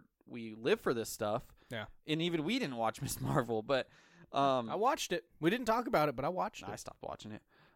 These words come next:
Speaker 1: Um, just seems like a lot. Seems like a lot to ask, and I just, I don't know if we're, uh, sometimes less is more, and we actually haven't really got much Marvel stuff. There hasn't been, like, any shows since She-Hulk. Like, kinda needed this little bit of reset.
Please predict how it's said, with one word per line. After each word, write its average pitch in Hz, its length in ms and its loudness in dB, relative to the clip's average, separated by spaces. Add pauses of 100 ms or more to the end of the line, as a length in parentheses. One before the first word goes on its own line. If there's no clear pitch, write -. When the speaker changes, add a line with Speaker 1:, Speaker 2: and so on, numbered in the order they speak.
(120)
Speaker 1:
Um, 127 440 4 (280)
just 320 180 0
seems 285 160 4
like 359 120 4
a 311 40 6
lot. 277 360 8 (440)
Seems 226 240 -6
like 269 100 2
a 262 60 4
lot 247 220 8
to 233 100 2
ask, 202 360 2
and 131 100 -6
I 151 100 -2
just, 175 200 -8
I 170 80 2
don't 190 140 -2
know 196 180 0
if - 120 -8
we're, 170 220 2
uh, 151 240 2 (340)
sometimes 226 380 4
less 247 220 8
is 196 100 -2
more, 120 300 2 (120)
and 156 140 2
we 208 80 6
actually 233 240 4
haven't 214 220 0
really 196 140 0
got 180 260 4
much 143 200 -2
Marvel 143 280 2
stuff. - 240 -4
There 117 100 0
hasn't 135 140 -4
been, 139 80 -4
like, 123 140 -6
any 123 120 -2
shows 127 460 2
since 117 220 -4
She-Hulk. 135 500 2
Like, 113 160 0 (800)
kinda 277 200 4
needed 226 240 2
this 160 160 -6
little 139 160 0
bit 120 100 0
of 107 100 -6
reset. - 360 -10